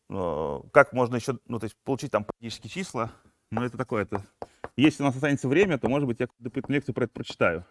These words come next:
Не обязательно. Вот, а из r в c это тоже такая сугубо алгебраическая операция, мы добавляем просто корень многочлена, и это можно обобщить для,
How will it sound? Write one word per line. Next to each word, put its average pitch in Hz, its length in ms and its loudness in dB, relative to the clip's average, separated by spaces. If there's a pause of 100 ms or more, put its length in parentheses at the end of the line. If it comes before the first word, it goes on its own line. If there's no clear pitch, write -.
(800)
Не 104 140 -6
обязательно. 101 580 -4 (500)
Вот, 143 340 8
а 120 240 10 (500)
из 139 140 2
r 185 120 10
в - 40 -6
c 240 120 10
это 254 120 10
тоже 208 200 8
такая 147 240 6
сугубо 160 440 2
алгебраическая 151 400 2
операция, 180 360 6
мы 139 80 -2
добавляем 147 340 4
просто 131 200 -4
корень 151 200 4
многочлена, 151 500 2 (500)
и - 80 2
это 220 220 10
можно 180 280 4
обобщить 151 420 0
для, 151 360 4